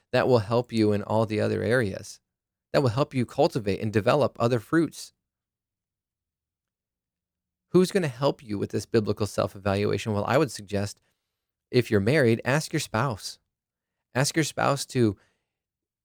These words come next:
go over some of these passages with you and talk with you about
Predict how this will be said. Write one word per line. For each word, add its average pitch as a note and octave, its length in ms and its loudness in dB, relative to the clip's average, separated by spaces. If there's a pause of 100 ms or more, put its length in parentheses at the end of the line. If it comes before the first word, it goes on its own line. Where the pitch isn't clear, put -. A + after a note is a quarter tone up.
(140)
go C3 280 6
over D3+ 320 4
some B2+ 200 -2
of B2 60 2
these A2+ 200 -2
passages A#2 600 -4
with G#2+ 220 2
you A2 180 0
and A2 160 0
talk C3 300 -2
with B2 180 0
you G2 240 -2
about A2+ 400 0